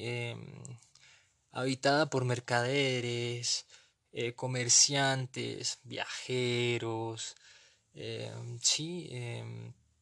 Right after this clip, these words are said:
personas, eh, que vendían cosas, am, seguramente artesanos,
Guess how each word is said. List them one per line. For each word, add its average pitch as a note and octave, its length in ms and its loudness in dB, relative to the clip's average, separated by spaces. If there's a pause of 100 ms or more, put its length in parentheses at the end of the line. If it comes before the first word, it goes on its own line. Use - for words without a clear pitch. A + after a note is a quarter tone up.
(500)
personas, B2 1300 2
eh, A#2+ 640 -6 (220)
que B2 180 -8
vendían A2 420 -8
cosas, A#2+ 1400 0 (840)
am, A#2+ 480 -8 (280)
seguramente D3 800 -2
artesanos, C3 1040 2